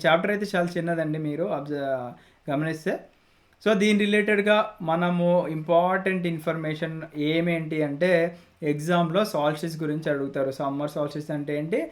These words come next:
వింటర్ సాల్స్టిస్ అంటే ఏంటి, ఈక్వినాక్స్ అంటే ఏంటి, వాటి డేట్స్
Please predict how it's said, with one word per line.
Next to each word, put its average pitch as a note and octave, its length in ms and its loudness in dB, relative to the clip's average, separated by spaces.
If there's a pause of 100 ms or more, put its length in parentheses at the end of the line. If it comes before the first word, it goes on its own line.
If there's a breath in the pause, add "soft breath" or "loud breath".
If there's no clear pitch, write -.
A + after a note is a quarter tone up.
(320 loud breath)
వింటర్ F3+ 280 2
సాల్స్టిస్ D#3+ 400 -2
అంటే D#3 300 0
ఏంటి, F#3 340 -4 (220 loud breath)
ఈక్వినాక్స్ F#3 560 2
అంటే D#3 320 0
ఏంటి, G3 340 -2 (280 soft breath)
వాటి F#3 220 2
డేట్స్ F3 460 2